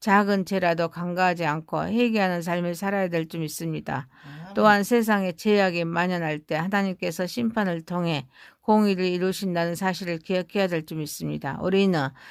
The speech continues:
Speaker 1: 심판의 두려움 속에서 하나님을 경외하면서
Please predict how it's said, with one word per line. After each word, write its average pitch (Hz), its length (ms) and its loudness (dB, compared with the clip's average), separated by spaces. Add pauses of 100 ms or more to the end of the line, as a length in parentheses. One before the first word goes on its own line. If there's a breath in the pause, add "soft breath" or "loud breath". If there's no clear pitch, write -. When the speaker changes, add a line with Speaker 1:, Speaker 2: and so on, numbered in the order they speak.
(140 loud breath)
Speaker 1:
심판의 220 560 2
두려움 202 400 2
속에서 160 500 -4
하나님을 180 720 0
경외하면서 160 880 -2